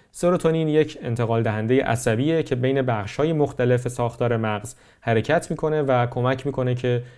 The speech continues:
فرایندهای حیاتی مثل احساسات و پرخاشگری و انگیزه‌های ما، همچنین خواب و اشتها و دمای بدن و البته دردهای ما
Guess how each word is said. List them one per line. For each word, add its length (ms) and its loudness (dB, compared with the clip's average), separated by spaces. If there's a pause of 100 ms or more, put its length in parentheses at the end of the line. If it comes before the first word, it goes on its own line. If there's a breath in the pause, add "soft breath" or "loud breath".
(140)
فرایندهای 760 2
حیاتی 640 0
مثل 580 0
احساسات 800 0
و 220 4 (280 loud breath)
پرخاشگری 800 -2
و 140 0
انگیزه‌های 760 2
ما، 300 -4 (260 soft breath)
همچنین 500 -4
خواب 480 4
و 200 4
اشتها 560 0
و 180 2
دمای 480 0
بدن 440 0
و 180 0
البته 340 -4
دردهای 680 0
ما 320 -2